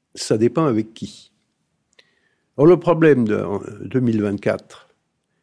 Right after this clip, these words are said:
c'est que vous ne savez pas à qui vous parlez à cause des réseaux sociaux. C'est-à-dire que tout d'un coup, euh, les propos que je tiens devant vous, on va en extraire trois phrases et on va dire : « C'est d'où il a dit ça ? »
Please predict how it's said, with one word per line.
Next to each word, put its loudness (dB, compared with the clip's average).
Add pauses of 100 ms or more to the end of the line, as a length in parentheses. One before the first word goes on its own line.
(120)
c'est -2
que 4
vous 6
ne 4
savez 4
pas 2
à 0
qui -4
vous 0
parlez 2
à 2
cause -4
des -2
réseaux -6
sociaux. -14 (800)
C'est-à-dire 4
que 2
tout 2
d'un 6
coup, 0
euh, -2
les 4
propos 2
que -2
je -10
tiens 2
devant 2
vous, 0 (440)
on 4
va 2
en 2
extraire 0
trois 2
phrases 0 (520)
et 6
on 4
va 4
dire : « 0
C'est 4
d'où 2
il 2
a 6
dit -2
ça ? » -6